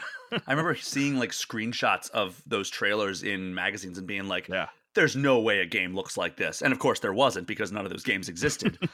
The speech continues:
Speaker 1: <laughs>
Speaker 2: However, like, you know, eventually we would get there. It's just like, you know, that's, I think that's why there was such a knee-jerk reaction, because a year later at S-, at Space World two thousand one, Ninden-, Nintendo, they revealed, uh, what Wind Waker would actually look like.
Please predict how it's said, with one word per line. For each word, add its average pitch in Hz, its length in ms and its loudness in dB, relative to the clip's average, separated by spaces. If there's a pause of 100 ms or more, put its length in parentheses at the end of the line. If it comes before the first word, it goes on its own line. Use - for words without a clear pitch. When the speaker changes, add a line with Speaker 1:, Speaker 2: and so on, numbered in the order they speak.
(120)
Speaker 1:
<laughs> - 240 -12
Speaker 2:
However, 127 640 6
like, 104 280 0
you 135 100 2
know, 82 180 0 (340)
eventually 120 440 2
we 98 120 -2
would 101 240 -2
get 110 220 0
there. 90 320 2
It's 92 160 -4
just - 340 -6
like, 95 360 -2 (240)
you 127 80 -2
know, 101 80 -2
that's, 139 160 -2
I 175 80 6
think 196 140 0
that's - 280 4
why 113 720 4 (920)
there 135 100 2
was 123 140 2
such - 160 -4
a 104 40 -2
knee-jerk 110 400 0
reaction, 123 300 4
because 123 180 0
a 117 60 -2
year 147 220 4
later 143 360 6
at 113 120 2
S-, - 80 -6 (280)
at 113 200 2
Space 143 240 0
World 123 160 2
two 143 100 0
thousand 107 240 2
one, 135 240 0
Ninden-, 113 340 -2
Nintendo, 113 520 2 (100)
they 113 200 4
revealed, 110 500 2
uh, 104 160 4
what 110 120 0
Wind 127 140 4
Waker 120 240 2
would 104 180 0
actually 117 420 2
look 95 220 -4
like. 98 380 -2